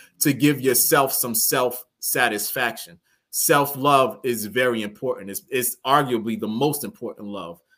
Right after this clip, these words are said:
that exists in the world. And again, if you can use porn,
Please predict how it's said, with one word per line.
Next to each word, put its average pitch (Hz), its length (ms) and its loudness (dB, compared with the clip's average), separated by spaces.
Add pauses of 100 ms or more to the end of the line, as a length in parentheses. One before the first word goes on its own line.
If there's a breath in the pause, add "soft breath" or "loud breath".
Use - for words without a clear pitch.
(200)
that 110 200 2
exists 113 460 0
in 101 80 -6
the 95 40 -8
world. 101 340 -6 (540 soft breath)
And 123 480 4
again, 120 600 0
if 120 200 0
you 127 120 -6
can 120 200 -6
use 135 320 -2 (560)
porn, 117 520 -2